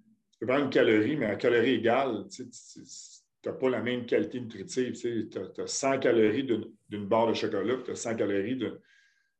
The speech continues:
d'un, d'un poulet grass-fed avec du brocoli. Euh, les gens, la notion énergétique autour de l'alimentation est surévaluée, puis la, la, la notion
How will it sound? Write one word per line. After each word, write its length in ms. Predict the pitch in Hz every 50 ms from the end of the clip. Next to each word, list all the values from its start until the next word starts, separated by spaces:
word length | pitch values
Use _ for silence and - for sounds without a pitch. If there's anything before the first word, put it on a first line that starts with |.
| _ _
d'un, 220 | 95 98 92 92 92
d'un 160 | 95 92 92
poulet 280 | 85 - 110 113 120 117
grass-fed 540 | 117 113 107 98 95 - - 135 127 123 - _ _ _ -
avec 200 | 110 101 101 98
du 100 | 98 101
brocoli. 540 | 107 98 98 101 92 95 117 147 147 151 - - _ _ _ _ _ _ -
Euh, 300 | 98 98 98 98 95 95 95 95 - _ _ _ _ _ _ _ _ _ _ - - - - -
les 140 | - - 107
gens, 400 | 98 107 120 127 135 139 127 110
la 120 | 113 110 107
notion 440 | 110 107 104 - - 131 131 135
énergétique 840 | 131 117 120 123 127 120 110 120 110 - - - 143 143 143 - -
autour 240 | 110 104 - 123 120
de 80 | 123 110
l'alimentation 720 | 107 110 113 107 104 98 107 101 95 - - 131 135 127
est 80 | 104 -
surévaluée, 720 | - - - 127 120 113 110 110 101 98 98 107 127 131
puis 140 | 127 - 110
la, 140 | - - - 107
la, 200 | 98 98 98 98
la 160 | 98 98 95
notion 680 | 101 104 95 - - - 117 113 120 123 120 120 -